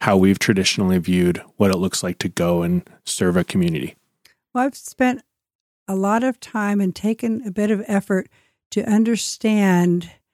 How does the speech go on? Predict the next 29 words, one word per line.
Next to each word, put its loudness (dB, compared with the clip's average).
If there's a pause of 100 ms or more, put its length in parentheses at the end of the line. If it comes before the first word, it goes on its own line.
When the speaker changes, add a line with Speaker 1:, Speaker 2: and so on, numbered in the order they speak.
(960)
Speaker 2:
sort 0
of 2
what 2
I 4
call 2
the 0
new 4
way 4
of -2
thinking -2
about -2
missions. -4
It's -6
not 4
that 0
new 2
because -2
it's, -12
it's -6
been 0
changing 0
for -4
the -4
last -4
twenty -2
to -8
thirty -6
years. -4
Speaker 1:
Mm-hmm. -2